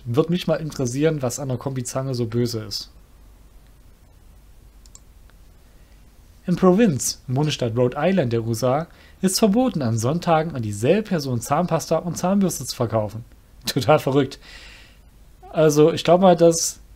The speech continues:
am wenigsten am Sonntag dort Geschäfte offen haben, in denen man das kaufen kann. De-, wenn doch,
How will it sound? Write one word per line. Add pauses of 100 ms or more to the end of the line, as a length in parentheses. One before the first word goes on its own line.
(100)
am
wenigsten
am
Sonntag
dort (120)
Geschäfte
offen
haben,
in
denen
man
das
kaufen
kann.
De-, (400)
wenn
doch,